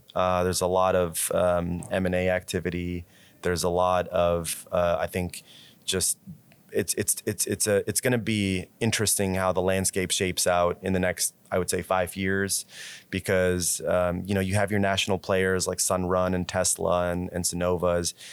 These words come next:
and then I think you have a lot of the, the kind of mid-size regional players, um, and some of the kind of smaller, um, m-, middle markets businesses, I would say, like mine.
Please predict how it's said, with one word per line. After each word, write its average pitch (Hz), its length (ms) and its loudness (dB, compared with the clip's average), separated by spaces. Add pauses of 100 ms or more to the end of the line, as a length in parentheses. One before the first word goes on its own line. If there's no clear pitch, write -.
(180)
and 92 80 -4
then 92 80 0
I 95 60 0
think 98 280 -4
you 95 80 -2
have 92 560 0
a 92 80 2
lot 92 240 2
of 82 220 -2
the, 85 200 0 (140)
the 92 80 -4
kind 90 240 -4
of 87 60 -2
mid-size 90 800 0
regional 90 480 -2
players, 87 720 -2 (340)
um, 87 680 2
and 87 360 -2
some 92 180 0
of 87 60 0
the 87 140 0
kind 90 200 -4
of 82 60 -2
smaller, 87 720 0 (140)
um, 85 460 -4 (420)
m-, 95 340 2
middle 104 300 4
markets 98 400 2
businesses, 95 540 0
I 90 80 2
would 90 100 0
say, 92 140 2
like 87 200 0
mine. 90 480 0